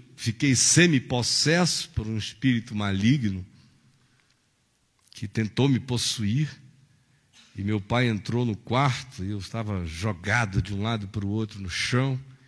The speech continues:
e ele repreendeu aquilo em nome de Jesus. E eu não estava, eu não tinha perdido a,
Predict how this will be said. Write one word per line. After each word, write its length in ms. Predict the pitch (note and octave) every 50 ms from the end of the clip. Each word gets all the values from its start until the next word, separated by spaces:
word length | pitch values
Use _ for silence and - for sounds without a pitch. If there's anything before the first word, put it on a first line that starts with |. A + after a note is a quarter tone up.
| - - _ _ _ _ _ _ _ _ _ _ _ _ _ -
e 100 | G2 F#2+
ele 140 | G2+ G#2 G#2
repreendeu 840 | A2 A#2 G#2 G2+ - A#2 A#2+ A#2 A2 G#2 G2 G2 A#2 A2+ G#2+ G2 F2+
aquilo 420 | E2+ - - - A2 G#2+ G#2 G2
em 60 | F#2
nome 440 | F#2 F#2 G2+ A2 A#2+ B2 A#2+ A2 G2
de 140 | F2+ F#2+ F#2+
Jesus. 680 | F#2 F#2+ G2 F2+ E2 E2 F2+ F#2+ F#2+ F#2+ - - - - _ _ _ _ _ _ _ _ _ _ _ _ _ _ _ - F2+ -
E 340 | F2+ F#2 F2+ F2 E2+ D#2+ D2 C#2+ D#2
eu 120 | E2+ F#2+
não 100 | G#2 A2
estava, 560 | G#2 - - - A2 A#2 G#2+ G2 F2 D#2 D2+ D2+
eu 80 | D#2+ F2+
não 80 | F#2+
tinha 180 | F#2+ - A2+ G#2
perdido 800 | G2 - A2 F#2+ F#2 F2+ F2 F#2+ A2 A2+ G2+ F#2 F#2+ F2+ F2 E2+
a, 80 | D#2+